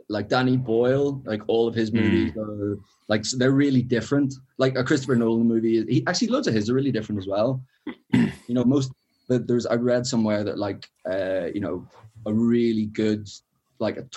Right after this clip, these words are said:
Speaker 1: top director will make three good movies.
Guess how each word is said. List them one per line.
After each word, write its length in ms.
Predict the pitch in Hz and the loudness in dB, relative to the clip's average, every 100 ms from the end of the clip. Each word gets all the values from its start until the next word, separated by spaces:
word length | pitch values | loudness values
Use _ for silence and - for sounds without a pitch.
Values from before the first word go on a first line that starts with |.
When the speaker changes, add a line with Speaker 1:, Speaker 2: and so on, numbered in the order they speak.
| - | -2
Speaker 1:
top 200 | 110 - | -2 -2
director 480 | 101 101 101 107 104 | -4 -4 -4 -4 -4
will 120 | 104 101 | -4 -4
make 220 | 92 - _ _ - | -6 -12 _ _ -12
three 260 | 107 104 104 | -4 -4 -2
good 220 | 101 101 | -4 -4
movies. 640 | 101 98 101 101 104 - | -4 -4 -2 -2 -4 -8